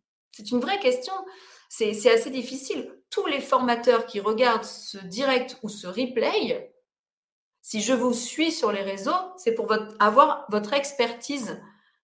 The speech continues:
Oui, ça s'appelle du contenu gratuit. Je sais qu'il y en a qui n'aiment pas. P-, hashtag P F prod si tu regardes. <laughs>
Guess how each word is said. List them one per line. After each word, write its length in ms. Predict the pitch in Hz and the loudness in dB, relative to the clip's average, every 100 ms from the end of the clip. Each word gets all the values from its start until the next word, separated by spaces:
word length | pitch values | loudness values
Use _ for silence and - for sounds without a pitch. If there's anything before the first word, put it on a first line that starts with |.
| _ _ _ _ _ _ _ _ _ - | _ _ _ _ _ _ _ _ _ -6
Oui, 160 | 208 254 | -2 0
ça 120 | - | 0
s'appelle 280 | 214 214 208 | 0 2 0
du 120 | 208 | -2
contenu 260 | 208 208 | -2 0
gratuit. 460 | 202 190 190 240 320 | 0 0 0 -2 -2
Je 60 | 233 | -2
sais 120 | 220 | -4
qu'il 120 | 214 | -2
y 40 | 202 | -2
en 40 | |
a 20 | |
qui 140 | 202 190 | -2 -6
n'aiment 240 | 185 180 | -6 2
pas. 400 | 190 277 - - _ _ _ _ _ - _ _ - | 4 4 2 -14 _ _ _ _ _ -20 _ _ -12
P-, 120 | 190 | -10
hashtag 580 | 180 180 190 190 170 170 | -8 -4 -2 -2 -2 -8
P 180 | 170 180 | -6 -8
F 80 | - | -6
prod 220 | - 185 | -2 -2
si 80 | - | -2
tu 100 | 175 | -4
regardes. 300 | 175 226 294 - - | -2 -2 -2 -6 -6
<laughs> 100 | - | 2